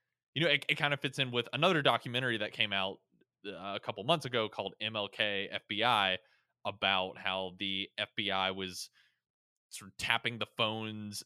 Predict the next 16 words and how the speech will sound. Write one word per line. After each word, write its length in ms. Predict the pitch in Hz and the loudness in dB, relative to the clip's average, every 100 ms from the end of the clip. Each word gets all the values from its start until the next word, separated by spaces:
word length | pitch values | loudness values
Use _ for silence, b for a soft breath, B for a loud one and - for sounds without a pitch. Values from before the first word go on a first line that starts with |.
| 107 | -2
and 300 | 101 98 95 | 0 0 -4
s-, 180 | - - | -10 -10
spying 640 | - - - 95 101 101 | -8 -6 -2 0 0 -2
on 280 | 95 92 95 | -2 -4 -4
Martin 300 | 92 92 90 | -6 -8 -8
Luther 200 | 98 98 - | -8 -8 2
King, 220 | 147 120 | 2 2
and 100 | 104 | 0
that 240 | 101 107 | 0 0
documentary 540 | 117 107 - 107 98 95 | -2 -4 -6 -10 -8 -8
sort 220 | - 92 | -8 -10
of 60 | 92 | -10
explains 1200 | - - - _ _ 107 101 95 95 92 92 - _ _ - | -8 -8 -10 _ _ -6 -2 -2 -2 -6 -10 -14 _ _ -10
the 80 | 98 | -6
way 400 | 95 95 92 92 | -2 0 0 -2
that 260 | 90 85 87 | -2 0 -2